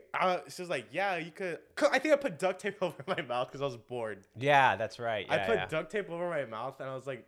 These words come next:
Speaker 1: messing around in class. And he was like, "Why?" We're, he was like, "Why are you doing this? Like,
Speaker 2: Yeah,
Speaker 1: what is wrong
Speaker 2: why?
Speaker 1: with you?"
Speaker 2: Yeah.
Speaker 1: And I was like, "I don't know. I'm bored." Because I finished my work.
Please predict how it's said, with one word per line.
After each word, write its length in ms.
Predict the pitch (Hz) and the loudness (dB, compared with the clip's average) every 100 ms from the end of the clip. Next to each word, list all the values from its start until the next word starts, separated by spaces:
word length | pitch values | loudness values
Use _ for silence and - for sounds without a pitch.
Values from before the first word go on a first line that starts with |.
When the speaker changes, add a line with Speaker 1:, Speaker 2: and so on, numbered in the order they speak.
| - | -14
Speaker 1:
messing 320 | 120 120 - | -10 -10 -10
around 140 | 131 120 | -10 -10
in 60 | |
class. 440 | - 110 104 135 - - - - | -10 -10 -8 -10 -14 -20 -20 -10
And 80 | 156 | -6
he 40 | |
was 120 | 147 | -4
like, 340 | 147 131 - - _ _ _ 107 | -2 -4 -6 -20 _ _ _ -8
"Why?" 300 | 127 185 156 120 | 0 0 0 -6
We're, 320 | 135 170 165 | -6 -4 -4
he 80 | 151 | -4
was 80 | 170 | -2
like, 120 | 117 | 0
"Why 120 | 127 | 2
are 20 | 180 | 0
you 40 | |
doing 260 | 143 123 113 | 0 -6 -6
this? 180 | 98 - | -10 -8
Like, 120 | 113 | -4
Speaker 2:
Yeah, 60 | |
Speaker 1:
what 80 | 147 | -2
is 80 | 147 | 0
wrong 80 | 120 | 0
Speaker 2:
why? 40 | 113 | 0
Speaker 1:
with 80 | |
you?" 60 | 135 | -2
Speaker 2:
Yeah. 80 | 135 - - | -2 -4 -4
Speaker 1:
And 100 | 139 | 2
I 60 | 156 | 2
was 80 | |
like, 120 | 147 110 | 2 0
"I 120 | 151 | 0
don't 140 | 147 | -2
know. 220 | 113 113 123 131 | -4 -6 -8 -10
I'm 80 | |
bored." 360 | 123 131 113 107 123 - _ | -2 0 0 -4 -12 -20 _
Because 160 | 147 208 | -4 2
I 80 | 262 | 2
finished 320 | 247 254 - | 2 0 0
my 120 | 196 | -2
work. 400 | 127 143 - - | 0 -2 -2 -10